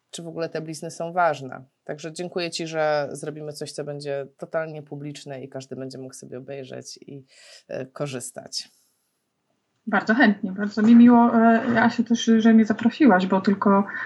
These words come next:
Speaker 2: e, w taki sposób mogę dotrzeć do, do większej publiki. <laughs>
Speaker 1: Super. E, powiedz mi, skąd się wzięła twoja fascynacja bliznami? O co chodzi w ogóle z bliznami? E, gdzie się kształciłaś w temacie blizn?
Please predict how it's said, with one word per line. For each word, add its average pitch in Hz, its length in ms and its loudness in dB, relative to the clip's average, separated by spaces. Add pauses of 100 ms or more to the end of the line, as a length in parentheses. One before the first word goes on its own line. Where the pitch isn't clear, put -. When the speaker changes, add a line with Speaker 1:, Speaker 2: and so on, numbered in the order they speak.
(200)
Speaker 2:
e, 202 240 6
w - 60 -8
taki 233 220 2
sposób 220 380 4
mogę 202 240 4
dotrzeć 196 500 -4
do, 196 480 2
do 202 100 2
większej 202 520 6 (240)
publiki. 285 500 4 (420)
<laughs> - 520 -12
Speaker 1:
Super. 143 340 -6 (320)
E, 180 220 2
powiedz 285 380 -4
mi, 220 240 2
skąd 277 260 -2
się 262 120 0
wzięła 226 220 4
twoja 220 220 0
fascynacja 196 600 -4
bliznami? 160 560 -6
O 208 100 0
co 202 160 -2
chodzi 180 340 -4
w 175 60 -12
ogóle 170 240 -6
z 165 60 -12
bliznami? 180 840 -6
E, 120 380 -10 (1200)
gdzie 190 220 -6
się 190 160 0
kształciłaś 202 760 -2
w - 100 -16
temacie 190 460 -4
blizn? 185 540 -10